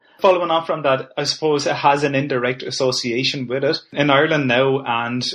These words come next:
it's also the same in the U K, I'm sure it's the same in the United States. In Ireland recently, obesity has been recognised as a disability, and people who are classified as obese could claim a disability benefit.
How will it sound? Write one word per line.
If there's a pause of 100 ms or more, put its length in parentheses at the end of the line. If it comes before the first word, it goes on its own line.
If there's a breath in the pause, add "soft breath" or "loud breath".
it's
also
the
same
in
the
U
K,
I'm
sure
it's
the
same
in
the
United
States. (480 soft breath)
In
Ireland
recently, (100)
obesity
has
been
recognised
as
a
disability, (400 loud breath)
and
people
who
are
classified
as
obese
could
claim
a
disability
benefit.